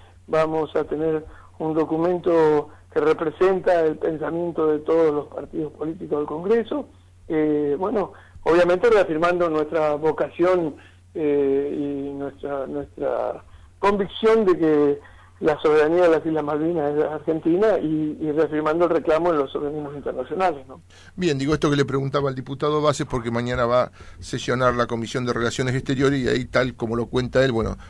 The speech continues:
Speaker 2: hubo un consenso entre todos los bloques, entre todos los grupos políticos de la Cámara de Diputados para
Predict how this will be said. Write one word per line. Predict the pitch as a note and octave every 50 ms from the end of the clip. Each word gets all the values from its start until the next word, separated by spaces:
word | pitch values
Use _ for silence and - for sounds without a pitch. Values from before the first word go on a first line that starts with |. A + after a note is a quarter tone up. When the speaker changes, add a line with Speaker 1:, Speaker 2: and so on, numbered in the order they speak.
| - -
Speaker 2:
hubo | - C#3+ C3+ B2+
un | B2+ B2 A2+
consenso | - A#2+ A#2+ A2+ - - C#3 B2+ B2 A#2+ A#2 - B2+ A#2
entre | A2 G#2 - A2 G#2+
todos | - - A#2+ A#2+ A#2 A2+ A2+
los | A2 G#2+
bloques, | A2+ B2 C3 B2+ B2 A2+ - - A2 A2
entre | A2 G2+ - A2+ G#2+
todos | - A#2+ A#2 A#2
los | A2+ G#2
grupos | A#2+ B2 G#2 - A#2
políticos | - - A#2 B2 A#2+ - C3 G#2+ A2 A2 A2 G2 - - - - - - - - -
de | C#2+ D#2 A#2 A#2 A2 A2 G#2+ G#2+ G#2+ A2
la | A2 A2+ -
Cámara | C3+ B2 A#2+ A#2 A2+ A2
de | A2+ A2
Diputados | A#2 A#2 - B2+ - - A#2+ A#2+ B2 A#2+ -
para | - A#2+ A2+ A2+ A#2 B2 B2 -